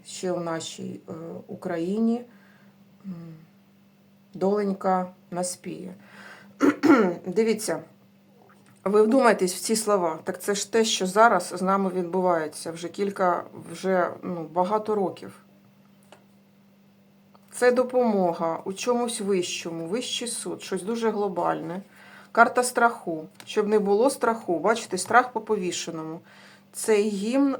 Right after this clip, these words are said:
е, знімає страх з українців. Ну, я не кажу з, з усіх, з багатьох. Може, з воїнів. Ну, не теж, не, не, не, ну, це стосується не всіх. Що цей гімн несе Україні?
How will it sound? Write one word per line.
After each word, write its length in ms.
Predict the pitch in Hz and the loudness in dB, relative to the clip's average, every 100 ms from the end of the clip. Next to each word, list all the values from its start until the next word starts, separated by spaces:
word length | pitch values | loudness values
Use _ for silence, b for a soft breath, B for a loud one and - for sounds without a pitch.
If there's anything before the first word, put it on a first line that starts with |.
| - | -2
е, 320 | 180 180 180 | 0 0 0
знімає 840 | 170 175 214 208 190 185 214 240 262 | -2 0 2 4 4 2 2 -2 -4
страх 640 | - - 208 196 214 226 - | -14 -8 0 2 2 0 -8
з 120 | 185 | -6
українців. 720 | 196 - 214 180 151 - - - - _ _ _ - | -6 -4 -2 -2 -6 -12 -14 -18 -20 _ _ _ -16
Ну, 160 | 175 180 | -10 -4
я 120 | 180 | -4
не 100 | 180 | -2
кажу 260 | 180 190 | -4 -2
з, 220 | 190 - 160 | -4 -4 -8
з 80 | |
усіх, 440 | 175 - - - - - 123 - | -8 -8 -10 -12 -14 -14 -14 -14
з 40 | 156 | -6
багатьох. 500 | 175 185 202 - - - _ _ _ _ _ _ - | -2 -2 -4 -8 -14 -18 _ _ _ _ _ _ -10
Може, 320 | 165 175 180 | -6 -4 -4
з 100 | 180 | -4
воїнів. 520 | 170 180 175 165 170 - _ _ _ B B B B B B - | -2 0 0 -4 -10 -14 _ _ _ B B B B B B -6
Ну, 140 | 208 | -2
не 100 | 233 | -2
теж, 360 | 226 214 185 - | 0 0 0 -2
не, 200 | 185 202 | -4 -4
не, 300 | 196 190 196 | -6 -6 -4
не, 280 | 185 185 202 202 | -4 -4 -6 -10
ну, 360 | 185 175 180 156 165 - | -12 -8 -6 -8 -12 -16
це 160 | - 220 | -6 -4
стосується 600 | 226 196 190 208 196 196 | -4 -8 -4 -2 -2 -4
не 140 | 180 | -6
всіх. 480 | 180 - - - - _ B B B B B B | -6 -8 -12 -16 -20 _ B B B B B B
Що 260 | - 254 | -4 -2
цей 260 | 226 - 202 | 0 0 0
гімн 400 | 208 233 302 294 | 0 0 2 2
несе 400 | 202 185 185 247 | -2 -4 -4 0
Україні? 600 | 233 220 196 180 165 175 | 2 2 -2 -4 -6 -10